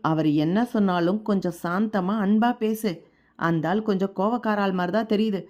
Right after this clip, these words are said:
அப்படின்னு முத்து சொல்லிக்கிட்டே வராங்க. கிரிஷும் மீனா முத்து மூணு பேரும்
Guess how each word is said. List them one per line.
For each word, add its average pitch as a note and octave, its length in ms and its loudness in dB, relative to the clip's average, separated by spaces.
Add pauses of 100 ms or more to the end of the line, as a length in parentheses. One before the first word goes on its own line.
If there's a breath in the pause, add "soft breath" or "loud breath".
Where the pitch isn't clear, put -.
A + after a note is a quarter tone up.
(260 loud breath)
அப்படின்னு D3+ 540 -4
முத்து E3+ 320 -2
சொல்லிக்கிட்டே G3 480 0
வராங்க. E3 300 -2 (220 loud breath)
கிரிஷும் G3+ 500 2
மீனா G#3 300 2
முத்து G3 340 -2 (180)
மூணு G3+ 320 2
பேரும் F#3+ 380 -4